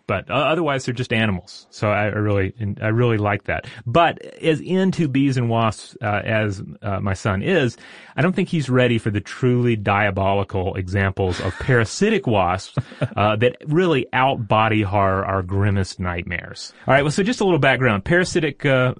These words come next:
prehistoric parasitic wasps, uh, as far back as the Jurassic period, they would use their pointy, um, ovipositors, which is a female-only reproductive structure, to lay eggs directly onto living insects such as caterpillars, uh,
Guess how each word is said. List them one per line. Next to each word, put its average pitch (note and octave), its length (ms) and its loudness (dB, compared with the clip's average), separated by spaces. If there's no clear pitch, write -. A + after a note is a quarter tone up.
prehistoric D#3+ 540 2
parasitic A2+ 440 -2
wasps, F2+ 480 -2
uh, G#2 200 2
as A2 140 0
far C#3+ 280 2
back B2+ 240 0
as A2 120 -4
the A2+ 80 0
Jurassic G#2 600 0
period, E2 420 -6
they C#3+ 100 2
would D3+ 120 2
use C3+ 160 0
their A#2 120 2
pointy, B2 720 -2
um, G2 360 0
ovipositors, F2+ 880 -2
which A2 140 -4
is G2+ 100 -2
a G2 40 -2
female-only A2 640 0
reproductive F#2+ 560 -2
structure, F#2 440 -6
to B2+ 100 2
lay C#3 280 2
eggs A2 380 -2
directly G#2+ 500 0
onto G2 300 0
living F#2 320 0
insects F2 500 -4
such - 280 -10
as E2 140 -8
caterpillars, - 680 -4
uh, G2+ 260 2